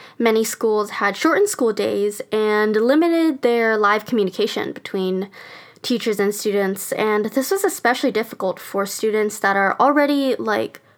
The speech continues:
conformed to a certain way of learning. Like, kids that are Liam's age are used to the hands-on and more visual ways of learning.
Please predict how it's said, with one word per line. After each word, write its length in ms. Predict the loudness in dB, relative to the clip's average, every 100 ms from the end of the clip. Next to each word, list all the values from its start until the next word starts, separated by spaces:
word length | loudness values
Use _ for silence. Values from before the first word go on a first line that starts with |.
| _ _
conformed 800 | 0 0 0 -2 2 2 2 0
to 180 | -2 -2
a 60 | 0
certain 280 | 0 0
way 140 | 2 2
of 80 | 2
learning. 580 | 2 2 2 0 -2 -4 _ _ -20 -20 -20 -4
Like, 340 | 0 2 2 0
kids 220 | 0 4
that 80 | 4
are 120 | 4
Liam's 400 | 2 2 2 0
age 280 | 2 2 0
are 180 | 0 0
used 360 | 0 -2 -6
to 560 | -6 -2 0 0 0 -2
the 240 | 0 0
hands-on 920 | 0 2 2 4 4 4 4 2 0 -4 -14 -20 -4
and 160 | 2 4
more 160 | 4
visual 420 | 4 2 4 2 2
ways 240 | -2 -2
of 140 | -4
learning. 460 | -4 -4 -4 -6 -10